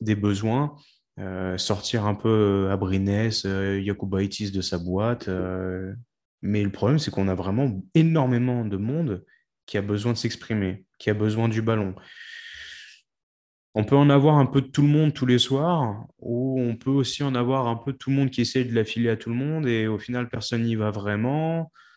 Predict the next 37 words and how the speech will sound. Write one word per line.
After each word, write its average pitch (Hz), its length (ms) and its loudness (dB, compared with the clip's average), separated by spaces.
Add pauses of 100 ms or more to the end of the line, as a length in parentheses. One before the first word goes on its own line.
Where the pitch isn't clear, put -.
(280)
Et 104 160 -2
c'est, 107 180 -4
ça 104 180 2
peut 113 200 4
être 113 300 2
vraiment, 113 600 2
euh, 95 460 -2
très - 320 -4
risqué 151 580 -4 (220)
de 120 160 4
se 113 60 2
dire, « 156 180 2
Bon, 185 100 4
bah 175 120 6
voilà, 135 260 4
euh, 104 260 0 (180)
tout 202 100 -2
le 208 60 2
monde 214 140 2
sait 165 180 -4
faire, 175 440 -2 (680)
mais 135 140 0
tout 131 140 -6
le 165 80 0
monde 170 160 0
sait 180 240 -4
que 135 560 0
le, 131 240 0
son 135 180 -6
voisin 147 380 -2
est 131 140 0
bon 147 260 -4
aussi, 156 200 -6
donc 123 260 -4
on 120 40 -2
va 120 160 2
donner, 135 380 0